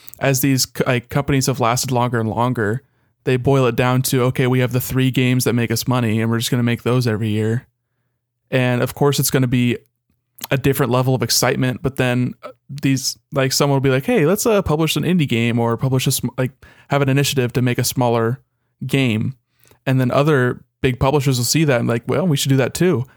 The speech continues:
And then they learn from each other and they compete with each other, and that just ends up being a benefit to us as consumers.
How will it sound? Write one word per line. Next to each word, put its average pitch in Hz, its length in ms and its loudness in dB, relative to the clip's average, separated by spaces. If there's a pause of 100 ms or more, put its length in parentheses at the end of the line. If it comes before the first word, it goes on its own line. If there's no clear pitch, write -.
(320)
And 135 200 0
then 131 360 0 (120)
they 135 100 2
learn 143 240 2
from 143 140 0
each 131 120 0
other 127 180 2
and 123 100 0
they 120 60 0
compete 139 320 0
with 131 120 0
each 123 160 -2
other, 120 300 0
and 123 120 0
that 123 140 0
just 123 120 -4
ends 123 180 0
up 127 100 -2
being 123 160 -2
a 117 60 -2
benefit 120 420 -2
to 127 160 0
us 117 200 -2
as - 40 -6
consumers. 117 640 -4